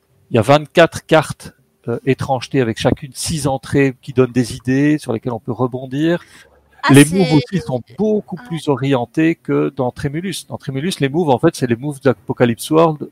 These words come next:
Speaker 1: euh, un peu déplacés, mais, mais il y en a, il y a, il y en a. Par exemple, si je prends, euh,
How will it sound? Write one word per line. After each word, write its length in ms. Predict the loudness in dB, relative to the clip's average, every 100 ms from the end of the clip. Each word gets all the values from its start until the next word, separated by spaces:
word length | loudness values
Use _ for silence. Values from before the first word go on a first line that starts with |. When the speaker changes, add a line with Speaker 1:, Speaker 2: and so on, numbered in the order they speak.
| 0
Speaker 1:
euh, 440 | 2 2 0 -4 -10 _ _ _ _
un 140 | 0
peu 240 | 0 2 4
déplacés, 640 | 4 4 2 2 2 2
mais, 220 | -2 -4 -6 _ _ _ _ -8
mais 80 | -6
il 80 | -2
y 60 |
en 40 | -2
a, 80 | -2 -8 -10
il 80 |
y 60 | -10
a, 40 | -8
il 80 | -4
y 80 |
en 80 | -4
a. 320 | -2 -4 -8 -14 _ _ _ _ -20 -20 _ _ 2
Par 160 | 4
exemple, 400 | 6 6 4 2
si 140 | -4 -8
je 100 | -6
prends, 400 | 2 2 2 -2 _ _ -20 _ _ 2
euh, 460 | 4 6 4 2